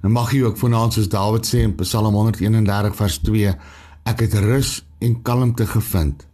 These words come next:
Soos 'n kindjie wat by sy moeder tevredenheid gevind het,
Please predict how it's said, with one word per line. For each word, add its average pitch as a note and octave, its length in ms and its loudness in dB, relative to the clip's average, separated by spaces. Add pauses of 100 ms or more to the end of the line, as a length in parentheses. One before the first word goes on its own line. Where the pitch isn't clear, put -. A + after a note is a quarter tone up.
Soos G2+ 280 -2
'n F2 120 0
kindjie C#3+ 380 0
wat B2 160 0
by A2 100 0
sy A2 180 0
moeder A#2 320 2
tevredenheid A#2+ 680 0
gevind F#2+ 400 -2
het, - 280 -6